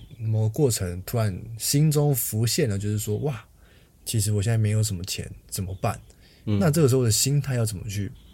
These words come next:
Speaker 1: 建立，然后可以出发，是那个地基是最稳固的？
Speaker 2: 我觉得第一件事情是绝对不要贪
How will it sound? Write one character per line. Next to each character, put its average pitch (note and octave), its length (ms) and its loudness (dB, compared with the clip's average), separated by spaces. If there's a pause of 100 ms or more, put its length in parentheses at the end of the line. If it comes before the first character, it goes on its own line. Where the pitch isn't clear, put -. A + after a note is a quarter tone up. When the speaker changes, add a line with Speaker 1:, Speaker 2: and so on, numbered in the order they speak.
(340)
Speaker 1:
建 G#2 320 0
立， G2 140 -4
然 F2 160 -8
后 F#2+ 120 -4
可 F#2+ 160 -8
以 D2+ 220 -10
出 - 220 -4
发， C3+ 360 -6
是 A2 200 -4 (100)
那 A2+ 100 -4
个 G#2 100 -2
地 C3 180 -2
基 A#2 180 -2
是 A2+ 140 0
最 A2 280 -4 (340)
稳 F#2+ 180 -8
固 B2 220 -8
的？ - 540 -10
Speaker 2:
我 A2 80 4
觉 B2 160 4
得 D#3+ 80 8
第 E3 180 4
一 E3 60 4
件 D3 160 4
事 A#2 160 -2
情 F#2+ 180 -2
是 G2+ 80 -2
绝 F2+ 160 -4
对 F2+ 100 -2
不 F2 100 -6
要 E2+ 100 -4
贪 E2 200 -8